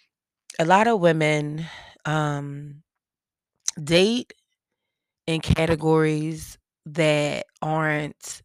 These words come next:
sufficient to what they're ready for. And what I mean by that is a lot of times as women, we tend to go for guys who are not necessarily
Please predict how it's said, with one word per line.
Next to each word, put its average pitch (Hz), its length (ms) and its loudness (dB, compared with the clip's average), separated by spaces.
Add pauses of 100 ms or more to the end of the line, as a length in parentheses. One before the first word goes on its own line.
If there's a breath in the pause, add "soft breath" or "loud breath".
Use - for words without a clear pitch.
sufficient 151 840 -4
to 143 680 -8 (180)
what 147 260 -4
they're 135 160 -10
ready 123 240 -14
for. - 420 -16 (720 loud breath)
And 165 140 -4
what 185 100 -2
I 185 80 2
mean 196 240 -4
by 196 200 -2
that 147 460 -4
is - 540 -12
a 180 80 -8
lot 196 240 -8
of 214 80 -10
times 156 760 -8 (160)
as 156 260 -6
women, 151 640 -6
we 156 800 -10 (920 soft breath)
tend 180 400 -4
to 160 640 -6
go 156 200 2
for 156 240 -6
guys 143 680 -2
who 175 240 -10
are 143 180 -6
not 147 360 -6 (120)
necessarily 139 1000 -10